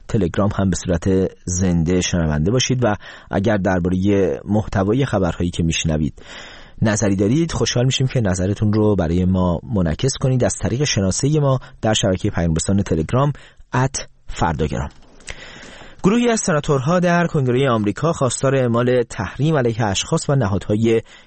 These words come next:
چینی که دست اندر کار معاملات نفتی و پتروشیمی با حکومت ایران هستند شدند. این سناتورها روز جمعه در نامه‌ای به وزیران خارجه و خزانه‌داری آمریکا از معاملات نفتی به ارزش تخمینی چهل و هفت میلیارد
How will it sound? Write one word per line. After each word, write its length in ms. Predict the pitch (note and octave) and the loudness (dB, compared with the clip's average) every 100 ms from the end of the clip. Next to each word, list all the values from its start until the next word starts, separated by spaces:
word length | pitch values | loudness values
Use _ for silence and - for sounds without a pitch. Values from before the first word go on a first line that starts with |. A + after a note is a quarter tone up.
| - | -8
چینی 460 | - A2 F#2+ A#2 | -4 0 2 2
که 140 | C#3+ B2+ | 2 0
دست 240 | F#2+ - | 0 0
اندر 220 | F2 F2+ | 0 2
کار 220 | F2 A#2 | 0 0
معاملات 440 | A#2 G2 F#2 F2+ A2 | 2 2 2 0 0
نفتی 380 | G2 E2 - G#2+ | 0 -2 0 0
و 60 | |
پتروشیمی 560 | - F#2 F2 F#2+ C3+ F3 - - | 2 0 -2 0 0 0 -4 -6
با 100 | - | -2
حکومت 380 | C#3 - A2 G2+ F#2+ | -2 0 0 0 -2
ایران 260 | A2+ F#2 E2 | 0 0 0
هستند 600 | - E2+ - - A#2+ C#2 | -2 -4 -2 -2 0 -2
شدند. 380 | - B1+ - - - - - - - - | -2 -4 -6 -10 -20 -20 -20 -16 -16 -4
این 120 | F#3+ | 0
سناتورها 480 | G#3+ G#3 E3+ E3+ D#3+ | 0 0 0 0 0
روز 220 | F3+ F3 | 0 2
جمعه 560 | F3 E3+ D3 C#3+ B2+ E3 | 2 0 0 0 2 0
در 160 | D#3+ C#3+ | 2 0
نامه‌ای 300 | B2+ C3+ C#3+ | 0 0 2
به 100 | C#3 | 2
وزیران 400 | B2 G#2+ A2 A#2+ | 0 0 0 0
خارجه 420 | - G#2+ F#2+ C3+ | 0 -2 2 2
و 100 | C#3 | 0
خزانه‌داری 600 | A#2+ A2+ G#2+ G2+ G2 G#2+ | 0 -2 0 2 2 2
آمریکا 400 | G#2+ F#2 F#2 F3 - - - | 0 -2 0 0 -2 -16 -6
از 200 | F3+ F3+ | -2 2
معاملات 440 | D#3+ C3+ A#2+ A#2 C#3 | 2 2 2 0 0
نفتی 600 | B2 G2 - - F3 F#3 - - | 0 -2 -4 -2 0 0 -4 -4
به 80 | B2+ | 0
ارزش 360 | A#2 A2 B2+ C#3+ | 0 0 -2 0
تخمینی 680 | A2+ F#2+ A2 G#2 A#2+ B2 A#2+ - - | -2 -2 0 2 2 0 -2 -6 -10
چهل 300 | - B2 G#2+ | -2 0 2
و 60 | G#2 | 0
هفت 400 | - B2 A#2+ - | 0 -2 -2 -2
میلیارد 400 | G#2 G2+ F#2+ | 0 2 2